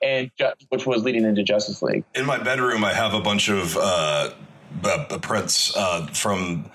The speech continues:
Speaker 2: I have two of 'em, uh, that Bruce Timm did from the Bruce
Speaker 1: You mean,
Speaker 2: Timm
Speaker 1: like, cells?
Speaker 2: No, no, the, the pinups where he
Speaker 1: Okay.
Speaker 2: does, like, nudes in that style, but they were d-, drawn by Bruce Timm 'cause I love that he
Speaker 1: Wait,
Speaker 2: fucking did that.
Speaker 1: what? I didn't know that.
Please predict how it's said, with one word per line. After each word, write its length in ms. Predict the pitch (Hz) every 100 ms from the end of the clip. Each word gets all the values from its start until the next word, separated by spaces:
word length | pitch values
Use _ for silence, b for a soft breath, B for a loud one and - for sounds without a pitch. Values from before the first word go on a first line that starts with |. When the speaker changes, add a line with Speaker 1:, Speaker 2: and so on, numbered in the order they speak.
| B
Speaker 2:
I 40 | 101
have 180 | 85 -
two 160 | 104
of 80 | 78
'em, 140 | 76 B B B -
uh, 240 | 92 87
that 120 | 87
Bruce 240 | 85 92 -
Timm 320 | 90 85 78
did 200 | 85 82
from 420 | - 87 78 76
the 80 | 76
Bruce 160 | 90 120
Speaker 1:
You 60 |
mean, 60 | 190
Speaker 2:
Timm 40 | 185
Speaker 1:
like, 120 | 147
cells? 500 | - 139 165 220 -
Speaker 2:
No, 140 | 123
no, 140 | 107 95
the, 160 | 92 - -
the 100 | 85
pinups 680 | 123 101 101 - - - - - -
where 120 | 90
he 60 | 131
Speaker 1:
Okay. 120 | 120
Speaker 2:
does, 100 | 117
like, 260 | 90 73
nudes 580 | 95 95 95 101 104 - 101
in 140 | 98
that 180 | 98 -
style, 560 | - 95 107 113 113 -
but 140 | 98
they 80 | 104
were 80 | 98
d-, 140 | 113
drawn 420 | - 98 101 80
by 240 | - 85 87
Bruce 300 | 92 92 -
Timm 400 | 92 101 113 113
'cause 160 | 95
I 60 | 95
love 200 | 92 90
that 60 | 85
he 40 |
Speaker 1:
Wait, 80 | 98
Speaker 2:
fucking 220 | 101 85 80
did 140 | 78
that. 80 | 156
Speaker 1:
what? 320 | 165 277 403 - _
I 140 | 139 277
didn't 160 | 381
know 200 | 135 110
that. 360 | 107 135 262